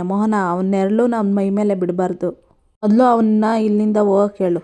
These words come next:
ಅಂತ ಶಿವರಾಮೇಗೌಡ್ರು ಹೇಳ್ತಾರೆ. "ಏ, ನಿಮ್ ಮನ್ಸ್ನ ಇಟ್ಟೊಂದ್ ಕಲ್ ಮಾಡ್ಕೋಬೇಡಿ, ಏನೋ ತಿಳಿದೆ ತಪ್ಪು ಮಾಡವ್ನೆ, ಅವನನ್ನ ಒಂದ್ ಕಿತ ಕ್ಷಮಿಸ್ಬಿಡಿ" ಅಂತ ಮೋಹನ ಹೇಳ್ತಾಳೆ. "ನಿನ್ಗೂ ಪದೇ ಪದೇ ಹೇಳಕ್ ಆಗಕ್ಕಿಲ್ಲ ಮೋಹನ, ಅವನೇನಾದ್ರೂ ಇಲ್ಲಿಂದ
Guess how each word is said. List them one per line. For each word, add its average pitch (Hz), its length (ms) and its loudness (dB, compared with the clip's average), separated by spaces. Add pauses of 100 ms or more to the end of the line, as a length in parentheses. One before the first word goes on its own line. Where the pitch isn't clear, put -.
(140)
ಅಂತ 208 220 -6
ಶಿವರಾಮೇಗೌಡ್ರು 220 840 0
ಹೇಳ್ತಾರೆ. 208 500 -2 (260)
"ಏ, 254 100 4 (220)
ನಿಮ್ 214 200 2
ಮನ್ಸ್ನ 220 440 0
ಇಟ್ಟೊಂದ್ 220 340 0
ಕಲ್ 220 200 0
ಮಾಡ್ಕೋಬೇಡಿ, 196 580 0
ಏನೋ 208 240 0
ತಿಳಿದೆ 214 420 0
ತಪ್ಪು 190 280 -6
ಮಾಡವ್ನೆ, 180 360 -4 (220)
ಅವನನ್ನ 214 380 2 (140)
ಒಂದ್ 226 340 0
ಕಿತ 233 180 -6 (200)
ಕ್ಷಮಿಸ್ಬಿಡಿ" 220 680 -2
ಅಂತ - 200 -6 (100)
ಮೋಹನ 220 360 2
ಹೇಳ್ತಾಳೆ. 202 520 0 (540)
"ನಿನ್ಗೂ 220 300 2
ಪದೇ 226 260 2
ಪದೇ 214 260 2 (200)
ಹೇಳಕ್ 202 340 2
ಆಗಕ್ಕಿಲ್ಲ 202 460 -2
ಮೋಹನ, 185 320 -6 (380)
ಅವನೇನಾದ್ರೂ 214 560 4
ಇಲ್ಲಿಂದ 226 300 2